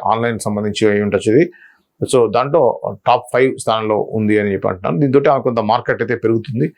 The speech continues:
అంత గుర్తింపు, గ్లోబల్ లెవెల్‌లో తనకు గుర్తింపు రావడానికి ఎంతైనా కూడా ఒక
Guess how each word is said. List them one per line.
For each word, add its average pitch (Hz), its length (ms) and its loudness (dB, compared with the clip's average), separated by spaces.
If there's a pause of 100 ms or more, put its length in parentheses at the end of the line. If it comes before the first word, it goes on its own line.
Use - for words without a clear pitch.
(320)
అంత 107 160 -2
గుర్తింపు, 110 440 -4
గ్లోబల్ 117 400 0
లెవెల్‌లో 113 260 0
తనకు 104 200 -4
గుర్తింపు 98 360 -4
రావడానికి 110 400 0
ఎంతైనా 117 240 -2
కూడా 117 240 0 (320)
ఒక 107 100 -2